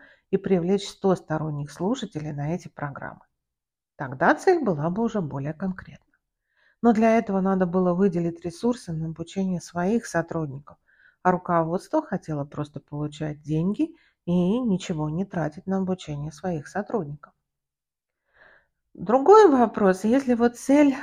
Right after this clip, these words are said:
открытия бизнеса. Допустим, открыть салон красоты в таком-то районе, на такой-то улице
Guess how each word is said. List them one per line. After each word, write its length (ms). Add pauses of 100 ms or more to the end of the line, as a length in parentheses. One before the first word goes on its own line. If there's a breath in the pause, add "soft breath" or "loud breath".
открытия 720
бизнеса. 600 (480)
Допустим, 800 (140)
открыть 560 (100)
салон 400
красоты 720 (920)
в 100
таком-то 460
районе, 480
на 120
такой-то 540
улице 580